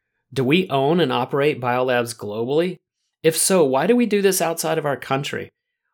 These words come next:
Are there laws that our government skirts around by doing it this way? What kind of research is being done? Who has access to this research? Who funds the research? Is it the N I H? Is it the Defense Department? What is the true amount of funds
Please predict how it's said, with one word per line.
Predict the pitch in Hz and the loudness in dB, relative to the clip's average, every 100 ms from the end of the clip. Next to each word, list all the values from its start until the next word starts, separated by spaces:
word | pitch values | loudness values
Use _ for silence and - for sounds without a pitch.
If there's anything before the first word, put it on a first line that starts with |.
| _ | _
Are | 127 131 | -2 2
there | 202 | 2
laws | 180 123 123 160 143 | 2 2 2 2 0
that | 117 | 0
our | 131 | 0
government | 123 123 127 139 120 | 0 -4 -2 -6 -4
skirts | - 123 139 143 | -4 -2 -4 -4
around | 139 139 127 | -4 -4 -2
by | 113 | -4
doing | 107 117 139 | -4 -4 -4
it | 151 | -4
this | 175 165 | -4 -4
way? | 147 156 160 _ _ _ _ _ _ | -2 -4 -4 _ _ _ _ _ _
What | 160 170 | -2 0
kind | 220 220 | 2 2
of | 139 | 2
research | 147 175 127 113 | 2 2 0 0
is | 123 135 | -4 -2
being | 127 127 | -2 0
done? | 120 143 98 _ _ _ _ - | -2 -2 -6 _ _ _ _ -2
Who | 143 | 0
has | 165 165 | 2 0
access | 143 190 - 170 113 - | -2 -2 2 0 0 -2
to | 120 | -4
this | 107 - | -4 -6
research? | 107 101 95 98 - - _ _ _ _ | -6 -6 -8 -10 -12 -14 _ _ _ _
Who | - 185 | 0 0
funds | - 196 254 - | 2 2 2 0
the | 117 | -2
research? | 113 - 98 107 - | -2 -4 -6 -12 -8
Is | 143 131 | -6 -4
it | 135 | -4
the | 123 143 | -2 -2
N | 139 | -2
I | 135 | 0
H? | 127 160 214 - _ _ _ | 2 2 0 -8 _ _ _
Is | 123 | 0
it | 147 | 0
the | 143 | 0
Defense | 123 117 143 160 | -6 -4 -2 -2
Department? | - - 160 175 185 - | -4 -2 -2 -2 -4 -4
What | 160 226 | -6 -4
is | 226 | -4
the | - | -4
true | 175 - 170 | -4 2 2
amount | 151 147 131 | 4 0 -2
of | |
funds | - 131 117 117 | -2 -2 -2 -4